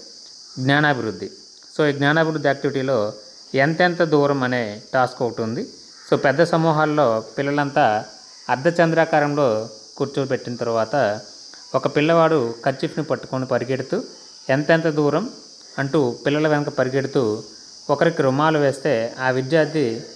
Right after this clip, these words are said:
"నేను అమ్మమ్మ ఇంటికి బస్సులో వెళ్తాను, ఆటో ఎక్కాను, చాలా చాలా దూరం" అని చెప్పాలి.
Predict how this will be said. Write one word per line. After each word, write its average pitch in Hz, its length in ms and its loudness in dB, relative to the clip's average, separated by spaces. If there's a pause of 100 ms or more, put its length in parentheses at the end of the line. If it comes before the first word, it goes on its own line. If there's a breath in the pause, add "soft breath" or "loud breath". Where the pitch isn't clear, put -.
"నేను 143 600 0 (140)
అమ్మమ్మ 151 400 0
ఇంటికి 147 800 -2
బస్సులో 156 480 2
వెళ్తాను, 127 520 0 (560 loud breath)
ఆటో 143 340 2
ఎక్కాను, 127 560 -2 (640)
చాలా 143 280 4 (100)
చాలా 143 360 2 (520)
దూరం" 139 360 -2
అని 156 220 -4 (420)
చెప్పాలి. 98 380 2